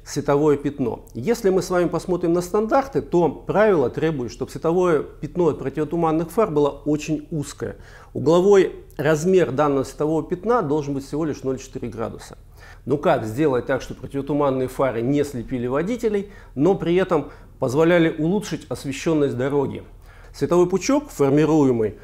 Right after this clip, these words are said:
противотуманной фарой, имеет очень четкую верхнюю светотеневую границу, но при этом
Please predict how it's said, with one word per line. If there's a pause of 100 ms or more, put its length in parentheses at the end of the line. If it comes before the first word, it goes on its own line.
(140)
противотуманной
фарой,
имеет
очень
четкую
верхнюю
светотеневую
границу, (280)
но
при
этом